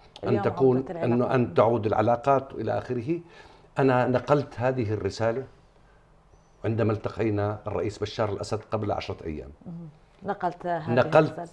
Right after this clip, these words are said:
Speaker 1: ما
Speaker 2: وأيضًا
Speaker 1: قاله.
Speaker 2: هناك اليوم رسالة قادمة وهي من، آه، رئيس مجلس النواب
Speaker 1: نعم،
Speaker 2: عاطف
Speaker 1: نعم، نعم.
Speaker 2: الطراونة.
Speaker 1: فأنا نقلت
Speaker 2: نعم.
Speaker 1: هذه الرسالة للرئيس بشار الأسد،
Speaker 2: نعم.
Speaker 1: آه، اللي، اللي هو بالحرف قال: "إحنا بهمنا"، وأنا طلبت من الرئيس بشار الأسد،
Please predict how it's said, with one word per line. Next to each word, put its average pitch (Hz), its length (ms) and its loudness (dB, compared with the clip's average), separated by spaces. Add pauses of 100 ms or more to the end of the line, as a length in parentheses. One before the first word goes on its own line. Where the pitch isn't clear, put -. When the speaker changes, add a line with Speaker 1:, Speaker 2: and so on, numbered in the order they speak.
(120)
Speaker 1:
ما 123 260 8
Speaker 2:
وأيضًا - 180 10
Speaker 1:
قاله. 127 140 8
Speaker 2:
هناك 254 260 6
اليوم 233 340 6
رسالة 233 420 4
قادمة 214 460 4
وهي 220 320 4
من، 202 280 -2
آه، 190 280 4
رئيس 190 300 4
مجلس 185 360 0
النواب 196 360 4
Speaker 1:
نعم، 190 180 8
Speaker 2:
عاطف 214 160 2
Speaker 1:
نعم، - 120 6
نعم. 180 200 4
Speaker 2:
الطراونة. 165 260 6
Speaker 1:
فأنا 156 300 6
نقلت 139 240 6
Speaker 2:
نعم. 175 200 6
Speaker 1:
هذه 135 200 8
الرسالة 127 520 6
للرئيس 120 480 2
بشار 127 320 0
الأسد، 156 360 -2 (100)
Speaker 2:
نعم. 165 100 -8 (340)
Speaker 1:
آه، 131 380 4
اللي، 135 420 4
اللي 127 680 0
هو 139 540 4
بالحرف 120 640 -2 (840)
قال: 110 360 2
"إحنا 113 460 -6 (460)
بهمنا"، 120 440 0
وأنا 135 200 4
طلبت 127 320 0
من 92 100 -4
الرئيس - 220 -6
بشار 95 260 -4
الأسد، 82 260 -6